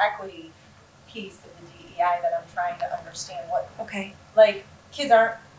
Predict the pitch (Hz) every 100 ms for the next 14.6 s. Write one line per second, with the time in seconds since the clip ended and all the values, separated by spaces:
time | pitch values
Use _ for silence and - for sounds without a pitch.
0 | - 220 - 233 196 156 - - - 190
1 | 180 180 185 190 202 185 196 196 190 180
2 | 170 - 175 - _ - - 208 202 170
3 | 170 202 185 175 170 - - 220 202 226
4 | 240 202 208 202 185 214 208 - - -
5 | - - 202 190 185 175 175 175 175 170
6 | 170 - - - - 180 202 202 - 196
7 | 185 - - 165 - - - 719 - -
8 | - - - - - - - 202 - 202
9 | 185 165 - - - - - 226 226 226
10 | 226 220 214 208 208 - - - 208 -
11 | 208 - 196 196 190 - 196 - - 190
12 | - 170 - - - 180 185 - 170 165
13 | - - - 180 - 180 170 180 190 -
14 | 175 - - - 190 180